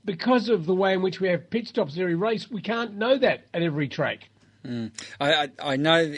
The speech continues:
Speaker 2: this has been a, a bugbear of yours for some time. We should get the listeners to donate to Tony's Pit Tower Fund and, uh, get them to donate
Speaker 1: <laughs>
Speaker 2: to put that together. And Tony,
Speaker 1: A crowd
Speaker 2: you
Speaker 1: fund.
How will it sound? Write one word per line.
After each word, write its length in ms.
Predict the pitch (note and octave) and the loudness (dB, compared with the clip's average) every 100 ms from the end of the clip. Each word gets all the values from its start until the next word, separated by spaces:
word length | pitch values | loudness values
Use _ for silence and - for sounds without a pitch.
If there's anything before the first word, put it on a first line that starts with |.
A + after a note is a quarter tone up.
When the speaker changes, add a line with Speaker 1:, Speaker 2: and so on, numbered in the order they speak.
| - | -10
Speaker 2:
this 280 | C#3 D3 D3+ | -6 -4 -4
has 120 | B2+ | -2
been 300 | D#3+ D3 C3+ | 2 2 2
a, 180 | C3+ - | -2 -2
a 120 | C3 | -4
bugbear 520 | C#3+ C#3+ B2 C#3 C3+ | -2 -4 0 0 0
of 120 | A#2+ | 0
yours 260 | C3 C3+ - | -2 -2 -2
for 80 | B2+ | -4
some 240 | - A#2+ | -2 -2
time. 320 | A#2 D3 C#3+ | 0 0 2
We 80 | C3+ | 2
should 160 | - F#3 | 0 0
get 120 | F3+ | 0
the 80 | C#3 | 0
listeners 640 | C3 D#3+ - C3 G2 - - _ - - - | 0 0 0 -2 -8 -10 -18 _ -20 -20 -6
to 100 | C3 | -6
donate 840 | A2+ F3 G3+ G3 F3 C3+ F#2 - _ - | -4 -2 0 0 0 0 -4 -14 _ -10
to 120 | B2+ - - | -10 -10 -8
Tony's 560 | - G#3 A3 G#3+ F#3+ - _ _ _ - | -2 2 2 0 -4 -10 _ _ _ -4
Pit 280 | - G#3 - | 0 0 -2
Tower 600 | E3 E3+ D3+ C#3 C3+ C#3 | 0 2 2 2 2 -2
Fund 540 | - - C#3 F#3+ C#4+ - - - - - _ - | -8 -4 0 2 2 0 -14 -20 -20 -20 _ -12
and, 360 | C3+ C3 C3+ C#3 | -8 -6 -4 -2
uh, 160 | C3+ | -2
get 180 | C3 D#3 | -2 -6
them 100 | D3 | -6
to 80 | C3+ | -8
donate 720 | A#2 E3 G3 E3+ D3+ B2 D#3+ - | 0 2 2 0 -2 -4 -12 -6
Speaker 1:
<laughs> 40 | |
Speaker 2:
to 80 | E3+ | -6
put 240 | - G#3+ | 0 0
that 140 | G#3+ F#3 | 2 -2
together. 400 | D#3 E3 D#3+ D3+ | 2 2 4 2
And 100 | C#3+ | 0
Tony, 340 | F3 E3+ E3+ | 4 4 4
Speaker 1:
A 100 | D3+ | 0
crowd 380 | - G#3+ A3 F3+ | -6 -2 0 4
Speaker 2:
you 160 | G#3 B3+ | 4 4
Speaker 1:
fund. 320 | F#3+ G3+ F3 | 2 0 -4